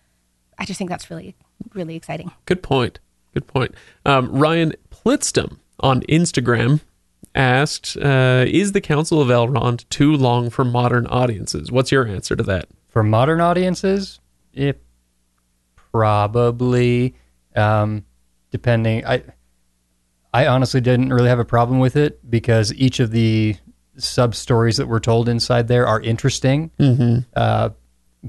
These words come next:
Speaker 3: but it doesn't progress your larger story arc a lot. It's more just context. It, um,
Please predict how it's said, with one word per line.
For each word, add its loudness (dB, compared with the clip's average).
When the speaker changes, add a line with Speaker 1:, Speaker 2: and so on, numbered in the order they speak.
Speaker 3:
but 2
it -2
doesn't 2
progress 0
your -4
larger 0
story 0
arc 0
a 2
lot. 0
It's -10
more 2
just -2
context. -2
It, -4
um, -6